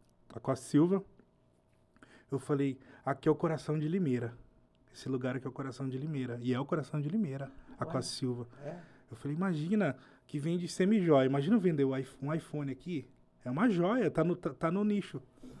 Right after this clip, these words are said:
Speaker 1: Eu pensei, deu esse estalo na minha cabeça. Falei, "Tá
Speaker 2: Não,
Speaker 1: no, tá,
Speaker 2: você,
Speaker 1: é isso
Speaker 2: você
Speaker 1: aí."
Speaker 2: percebeu que eu olhei pra você? Não, você percebeu? Você percebeu isso?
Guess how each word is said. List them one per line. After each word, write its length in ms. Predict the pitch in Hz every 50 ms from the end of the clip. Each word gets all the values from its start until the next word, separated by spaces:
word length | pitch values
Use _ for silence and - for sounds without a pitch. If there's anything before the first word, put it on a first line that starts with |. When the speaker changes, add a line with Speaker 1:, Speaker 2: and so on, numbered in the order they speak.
| - - - - - - - - - -
Speaker 1:
Eu 80 | 131
pensei, 380 | 131 - 156 151 147 - 185 185 196 196 190 190 180 - - -
deu 180 | - 156 165 185
esse 200 | 180 185 - -
estalo 220 | - - 196 185
na 40 | 196
minha 100 | 196 190
cabeça. 360 | - 233 240 208 180 156 -
Falei, 120 | - 151 143
"Tá 80 | - 180 165
Speaker 2:
Não, 140 | 151 147 135
Speaker 1:
no, 40 | 127
tá, 80 | 139 180
Speaker 2:
você, 60 | 175 190
Speaker 1:
é 60 | 214 208
isso 80 | - -
Speaker 2:
você 60 | 311 339 294 262
Speaker 1:
aí." 80 | 247 -
Speaker 2:
percebeu 380 | 302 - 226 196 175 185 175
que 80 | 180 -
eu 60 | 165
olhei 240 | 151 147 143 143 131
pra 140 | 135 135 123
você? 580 | 120 123 120 - - - 160 139 120 104 - - - - - - -
Não, 200 | 202 175 151 135
você 360 | 143 185 240 240 - 330 302
percebeu? 840 | 208 226 214 185 - - 156 151 156 190 208 185 156 139 120 107 - - - - - - - -
Você 380 | 185 226 262 262 254 - 294 294
percebeu 880 | 285 294 277 277 - 277 254 226 196 190 240 254 269 277 269 254 247 254
isso? 600 | 262 269 262 247 247 - - 269 262 240 220 196